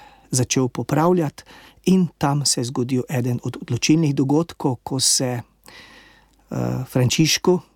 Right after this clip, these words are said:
razodene križanje in ga iz tega križa povabi: "Frančišek, pojdi in popravi mojo cerkev." In Frančišek je takrat nekako spoznal, da bi bilo dobro, da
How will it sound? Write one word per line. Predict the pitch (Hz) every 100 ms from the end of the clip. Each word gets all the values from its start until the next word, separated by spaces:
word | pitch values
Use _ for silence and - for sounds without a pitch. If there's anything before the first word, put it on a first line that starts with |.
| - -
razodene | 131 120 123 131 120
križanje | - 160 170 170 147 143
in | 139 131
ga | 131 123 -
iz | 120 -
tega | 139 135 123
križa | - 143 139 135 120
povabi: | - 113 123 135 123
"Frančišek, | - 113 - - 123
pojdi | - 135 123
in | 117
popravi | 120 120 127 123 117
mojo | 113 113
cerkev." | 113 208 175 - - - _ - - - - - - - -
In | 185
Frančišek | 180 143 170 151 131 -
je |
takrat | - 123 135 139 139
nekako | 127 120 - 120
spoznal, | - - 117 143 147 131 - - - - - -
da | 131
bi | 123 120
bilo | 127 123
dobro, | 139 156 143
da | 127 127 117